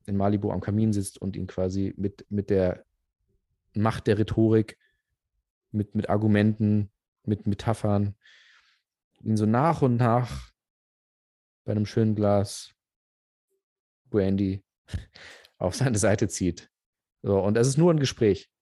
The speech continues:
Also anderthalb Stunden nur Gespräch. Und dann ist quasi so, "Und Tony, machst du's, ziehst du's mit mir durch?" Und Tony so, "I think so." Dann ist Abspann, dann kommt die Mid-Credit-Scene.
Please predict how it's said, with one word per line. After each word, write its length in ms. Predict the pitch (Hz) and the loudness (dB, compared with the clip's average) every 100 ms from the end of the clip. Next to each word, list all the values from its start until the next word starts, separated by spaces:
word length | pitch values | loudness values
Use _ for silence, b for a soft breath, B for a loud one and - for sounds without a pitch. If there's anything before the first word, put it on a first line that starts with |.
| _ - | _ -6
Also 400 | 107 107 104 - 147 - | -4 -2 -4 -8 -14 -4
anderthalb 320 | 123 123 113 | -2 0 -2
Stunden 240 | 120 117 | 0 0
nur 160 | 120 127 | 0 -2
Gespräch. 440 | 127 127 139 - B B B B B _ _ _ _ _ _ _ - - | -4 0 0 0 B B B B B _ _ _ _ _ _ _ -16 -4
Und 180 | 101 104 | 0 2
dann 120 | 117 | 2
ist 120 | - | 2
quasi 260 | 113 104 98 | 2 4 4
so, 320 | 98 95 - _ _ _ _ _ _ _ - | 2 0 -4 _ _ _ _ _ _ _ -8
"Und 240 | 120 123 | -4 -2
Tony, 440 | 120 120 123 120 - _ _ _ _ _ _ _ _ _ _ _ - | 2 2 4 0 -4 _ _ _ _ _ _ _ _ _ _ _ -6
machst 220 | 113 - | -4 -4
du's, 180 | 117 - | -6 -4
ziehst 200 | 120 123 | -4 -2
du's 80 | 117 | -2
mit 140 | 110 | 0
mir 80 | 113 | 2
durch?" 300 | 120 117 - 107 | 2 0 -6 -8
Und 100 | 98 | -2
Tony 180 | 95 | 0
so, 220 | 92 90 - _ _ _ _ _ _ _ _ _ _ _ _ _ _ - 85 | 0 -2 -6 _ _ _ _ _ _ _ _ _ _ _ _ _ _ -20 -16
"I 40 | |
think 220 | - - | -12 -12
so." 300 | - - 101 _ b b b b b b _ | -8 -8 -10 _ b b b b b b _
Dann 120 | 104 110 | 0 0
ist 80 | |
Abspann, 640 | - 147 - 165 185 202 120 | 0 -4 -4 -2 0 0 0
dann 160 | 143 | 0
kommt 200 | 139 143 | 0 0
die 60 | 127 | 2
Mid-Credit-Scene. 880 | 123 123 131 151 - - 170 196 | 2 2 2 0 -2 -4 0 0